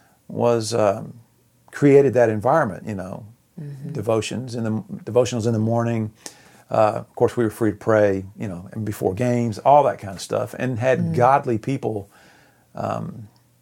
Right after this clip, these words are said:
Speaker 1: mentoring and teaching us and coaching us at that school. So, you know, I look back on those years and,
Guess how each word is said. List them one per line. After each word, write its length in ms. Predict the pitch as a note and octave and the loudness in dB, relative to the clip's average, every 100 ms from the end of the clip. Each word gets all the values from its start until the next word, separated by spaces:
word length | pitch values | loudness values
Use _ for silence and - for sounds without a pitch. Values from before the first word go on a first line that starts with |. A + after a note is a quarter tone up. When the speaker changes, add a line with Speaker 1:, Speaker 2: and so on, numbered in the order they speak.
| _ - | _ -4
Speaker 1:
mentoring 540 | B2 B2 A#2+ A2 G#2+ | -2 0 2 2 2
and 140 | F#2+ F#2 | -2 -4
teaching 400 | C3+ C#3 G#2 G2+ | -2 -2 -4 -8
us 240 | G2 G#2 | -8 -8
and 80 | A2 | -10
coaching 400 | - C3 C#3 A2 | -2 0 0 -4
us 280 | G2+ G#2+ - - | -8 -8 -12 -10
at 100 | G#2 | -6
that 160 | A2+ A2 | -6 -6
school. 320 | - D#3+ A#2+ | -2 0 2
So, 340 | - A2+ G2+ - - - - - - - _ _ _ _ _ _ _ | 2 0 0 -6 -18 -20 -20 -20 -20 -20 _ _ _ _ _ _ _
you 80 | B2 | -4
know, 120 | A#2 | 0
I 60 | G#2+ | 2
look 180 | C3 G#2+ | 2 6
back 240 | C3 C3 | 4 4
on 80 | A#2 | 0
those 240 | B2+ C#3 | 2 2
years 380 | G#2+ G#2+ A2 A2+ | 2 0 0 -2
and, 300 | G#2 G2+ G#2 | -4 -6 -10